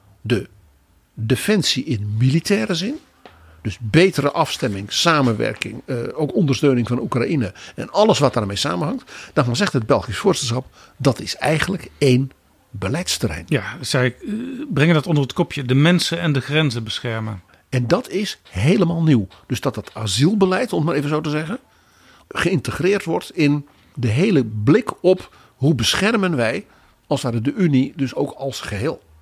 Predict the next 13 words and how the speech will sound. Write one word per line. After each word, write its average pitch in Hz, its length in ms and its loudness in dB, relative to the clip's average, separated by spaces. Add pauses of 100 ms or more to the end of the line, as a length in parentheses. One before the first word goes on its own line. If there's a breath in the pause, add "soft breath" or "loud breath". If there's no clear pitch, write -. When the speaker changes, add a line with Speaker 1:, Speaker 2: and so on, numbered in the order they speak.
(200)
Speaker 2:
Ja, 110 260 -2 (200 loud breath)
en 139 120 -2
ondertussen, 156 680 2
eh, 151 180 2
waarschuwt 151 760 0
de 139 320 0 (220)
Duitse 156 600 2
minister 143 440 0
van 123 320 -6
Defensie 123 680 0 (640 loud breath)
dat 143 540 -2 (180)
de 131 300 0
Russen, 143 420 2